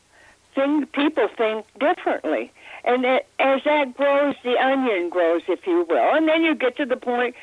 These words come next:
where it's invading your thoughts, even though you have been very positive and working very hard. Those are always playing. So you have to release them and put new thoughts in your mind.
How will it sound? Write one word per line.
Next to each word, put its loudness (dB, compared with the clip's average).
where 0
it's -2
invading 2
your 0
thoughts, 0
even -2
though 2
you 0
have 2
been 2
very 4
positive 0
and 0
working -2
very 2
hard. 0
Those 0
are 0
always 0
playing. 0
So 2
you 2
have 0
to -6
release 2
them 0
and 0
put -2
new 0
thoughts -2
in -4
your -2
mind. 0